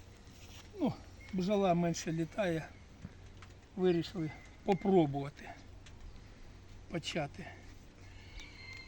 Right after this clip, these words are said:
Так що починаємо з першого вулика, першого ряду, так і підемо.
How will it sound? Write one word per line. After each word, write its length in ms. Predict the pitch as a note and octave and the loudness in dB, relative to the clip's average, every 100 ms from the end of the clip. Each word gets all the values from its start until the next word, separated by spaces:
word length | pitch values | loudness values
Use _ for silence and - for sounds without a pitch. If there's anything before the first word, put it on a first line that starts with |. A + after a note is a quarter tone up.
| C6 B5+ B5 B5 | -12 -10 -12 -10
Так 140 | - - | -8 -8
що 100 | - - | -8 -8
починаємо 680 | - B3+ - G#3 F#3+ F3 D#3+ | -2 2 6 6 8 6 6
з 80 | - | 2
першого 500 | G#3 F3+ D#3+ D#3 E3 | 6 8 6 2 2
вулика, 600 | D4 F#4+ B3+ - G#3 F#3 - - - | 2 4 2 0 0 0 -4 -12 -6
першого 440 | G3 D#3+ D#3 D#3+ G3 | -2 0 2 2 4
ряду, 340 | C#4+ A3+ F3 | 4 2 0
так 220 | - F#3+ - | 4 2 2
і 60 | |
підемо. 400 | E3+ F#3 D#3 D3 | -4 -2 -2 -4